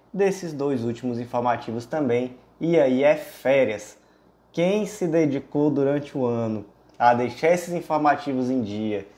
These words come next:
seguir o nosso informativo semanal, acompanhar um podcast, já era. É descansar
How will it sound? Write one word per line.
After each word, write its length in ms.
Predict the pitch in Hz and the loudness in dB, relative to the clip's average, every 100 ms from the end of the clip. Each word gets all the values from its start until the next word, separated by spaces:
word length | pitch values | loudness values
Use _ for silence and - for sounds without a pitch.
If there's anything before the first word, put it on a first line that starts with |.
| _ _ | _ _
seguir 540 | - - 143 110 117 208 | -20 -6 -2 -2 0 2
o 40 | |
nosso 300 | 202 185 180 | 2 0 -4
informativo 600 | 170 160 151 143 - 135 | -4 -2 0 -2 -4 -6
semanal, 840 | 135 139 127 120 117 110 104 98 - - | -6 -6 -4 -2 2 4 4 2 -6 -6
acompanhar 640 | 120 123 147 135 139 139 147 | 0 0 0 -2 0 2 0
um 80 | |
podcast, 760 | 151 147 135 135 147 147 151 151 | 4 6 6 0 2 2 2 -4
já 300 | 131 151 131 | 4 6 6
era. 360 | 120 113 98 - | 4 0 -4 -8
É 100 | 110 | -8
descansar 1040 | 104 107 - 101 - - 123 151 180 - | -8 -10 -12 -14 -12 2 6 6 4 -4